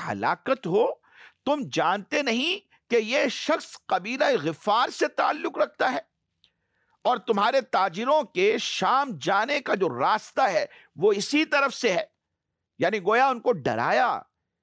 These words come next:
کہ تم ادھر سے گزر کے جاتے ہو، اگر ان کو نقصان پہنچا تو وہ تمہیں وہاں سے گزرنے نہیں دیں گے اور تجارت کے تمام معاملات جو ہے وہ موقوف ہو کر بیٹھ جائیں گے،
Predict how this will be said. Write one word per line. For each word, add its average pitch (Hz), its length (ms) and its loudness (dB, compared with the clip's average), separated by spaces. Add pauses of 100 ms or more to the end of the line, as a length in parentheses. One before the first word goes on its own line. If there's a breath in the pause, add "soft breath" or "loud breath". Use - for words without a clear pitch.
(400)
کہ 226 80 2
تم 311 280 0 (100)
ادھر 285 240 0
سے 254 180 -2
گزر 294 460 -2
کے 247 80 2
جاتے 214 360 2
ہو، 170 160 0 (140)
اگر 226 220 0 (180)
ان 320 160 -2
کو 262 140 -2
نقصان 226 560 -2
پہنچا 190 460 0 (320 loud breath)
تو 202 80 2
وہ 220 80 4
تمہیں 226 280 0
وہاں 185 240 0
سے 220 140 -2
گزرنے 214 600 0
نہیں 190 240 -2
دیں 180 200 -2
گے 254 100 2
اور 220 100 0
تجارت 214 500 0
کے 202 80 -2
تمام 185 420 0
معاملات 156 500 2
جو 175 100 -4
ہے 214 140 0 (260 loud breath)
وہ 170 120 0
موقوف 226 540 0
ہو 247 120 2
کر 233 160 0
بیٹھ 196 200 0
جائیں 147 260 -2
گے، - 80 -20